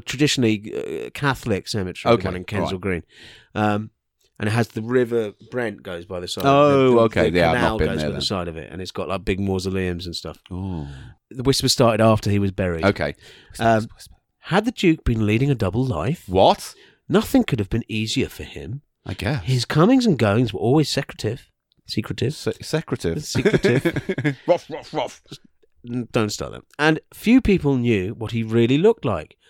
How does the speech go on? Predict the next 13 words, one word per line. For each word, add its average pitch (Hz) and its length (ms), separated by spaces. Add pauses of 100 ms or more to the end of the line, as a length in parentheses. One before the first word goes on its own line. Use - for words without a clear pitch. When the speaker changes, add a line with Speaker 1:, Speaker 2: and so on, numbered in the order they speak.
(220)
Speaker 1:
Rumours 175 440
had 107 100
been 110 140
going 110 280
around 101 260
London 104 320
for - 140
years. 160 640
Speaker 2:
That's 208 140
actually 277 220
a - 20
good 190 180
in-, 185 160